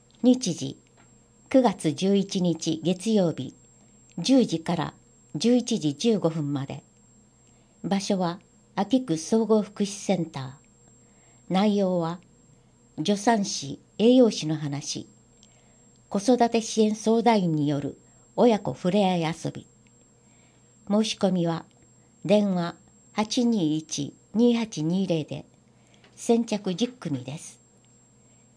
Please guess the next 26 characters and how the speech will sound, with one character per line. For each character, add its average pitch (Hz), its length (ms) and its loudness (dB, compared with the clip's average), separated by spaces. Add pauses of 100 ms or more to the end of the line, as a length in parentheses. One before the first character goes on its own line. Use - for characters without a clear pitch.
(140)
市 - 360 -6 (420)
ホ 247 220 6
ー - 20 8
ム 240 100 4
ペ 240 120 4
ー 214 60 4
ジ 208 140 -4
番 170 240 0
号 139 320 -6 (400)
一 202 320 0
六 226 360 2
二 151 420 -2
七 214 300 2
八 190 440 -8
四。 151 220 -6 (1700)
代 190 120 0
わ 190 100 2
っ 208 60 -4
て、 170 360 -6 (680)
五 220 120 2
歳 240 260 4
児 156 120 -8
発 160 220 -6
達 196 240 -2
相 180 280 -2
談。 135 240 -8